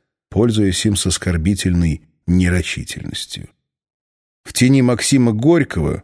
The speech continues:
провозглашенного главным отечественным прозаиком начала двадцатого века,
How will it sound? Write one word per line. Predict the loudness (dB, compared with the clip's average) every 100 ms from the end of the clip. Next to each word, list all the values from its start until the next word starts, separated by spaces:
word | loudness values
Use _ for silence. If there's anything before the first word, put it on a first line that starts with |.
| _
провозглашенного | -4 -2 -2 -2 0 0 2 2 0
главным | 0 2 2 0 0
отечественным | 0 0 -2 -2 0 0
прозаиком | 0 0 0 0 -2 -2 0
начала | 0 0 -2 0
двадцатого | -2 -2 -4 -4 -4 -2
века, | -2 -2 -4 -10